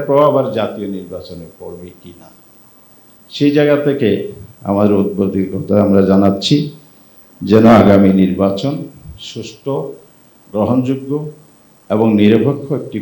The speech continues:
প্রশাসন ব্যবস্থার মধ্যে দিয়ে অনুষ্ঠিত হয়, তাহলেই আমাদের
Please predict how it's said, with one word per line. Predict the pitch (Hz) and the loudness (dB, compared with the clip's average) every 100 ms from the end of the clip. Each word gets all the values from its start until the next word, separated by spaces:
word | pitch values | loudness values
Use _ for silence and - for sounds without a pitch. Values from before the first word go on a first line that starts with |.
| - | -8
প্রশাসন | 95 110 107 117 104 95 | -6 -2 -2 -2 -6 -6
ব্যবস্থার | 92 92 - 95 | -6 -8 -8 -8
মধ্যে | 87 87 98 101 | -8 -10 -10 -8
দিয়ে | 117 156 - - _ _ _ _ | -6 -6 -10 -18 _ _ _ _
অনুষ্ঠিত | 90 87 85 - 95 - - | -10 -8 -10 -10 -10 -10 -14
হয়, | - - - _ _ _ _ _ _ _ - | -14 -16 -20 _ _ _ _ _ _ _ 0
তাহলেই | 113 127 120 107 104 - - - - 98 | 0 2 0 0 0 -4 -12 -20 -16 -10
আমাদের | 101 98 | -8 -6